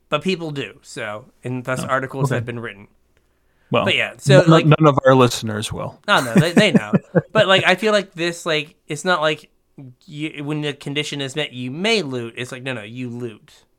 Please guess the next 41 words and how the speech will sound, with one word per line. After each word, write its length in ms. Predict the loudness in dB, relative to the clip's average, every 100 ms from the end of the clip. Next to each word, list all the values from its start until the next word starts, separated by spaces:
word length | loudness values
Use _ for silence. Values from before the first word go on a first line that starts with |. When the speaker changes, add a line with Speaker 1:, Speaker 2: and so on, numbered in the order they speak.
| _ -6
Speaker 2:
Yeah, 140 | -4
you 160 | -2 -4
just 200 | -6 -8
do 140 | -10
it. 120 | -10 -14 _ _ -16
Speaker 1:
Yeah. 300 | -12 -12 -16 _ _ _ _ _ _ _ _ -8
So, 140 | 0
Speaker 2:
Especially, 440 | 4 4 4 2 4
like, 160 | 4
when 160 | 4 4
there's 180 | 4 2
an 100 | 0
upside 440 | -2 0 0 0
of, 120 | -2 -10 -10
you 140 | -4
know, 80 | -2
making 300 | -2 -4 -6
your 120 | -6
creature 340 | -2 -2 -2
bigger. 440 | -6 -8 -8 -14 -18 _ -12
Speaker 1:
Yeah. 200 | -4 0
Speaker 2:
There's, 300 | 0 -4 -10 -14 _ _ _ -4
there's 140 | -2
Speaker 1:
I 40 | 2
Speaker 2:
no 140 | 0
Speaker 1:
mean 80 | 0
Speaker 2:
reason 300 | -4 -6 -6
to 60 | -4
n-, 140 | -6 -8
not 360 | -2 0 0 -4
do 180 | -6 -6
it. 100 | -8 _ _ -16
Speaker 1:
Yeah. 300 | -8 -6 -6 -10 _ _ _ _ _ _ _
In, 260 | -4 -4 -2
like, 340 | -4 -6 _
Constructed, 760 | -10 -8 -4 -4 -4 -4 -8 -6
like, 200 | -10 -8
we 100 | -8
have 680 | -2 0 2 0 -2 -6 -14
flashback 540 | -4 -2 -2 -2 -6
cards. 520 | -4 -4 -6 -12 -20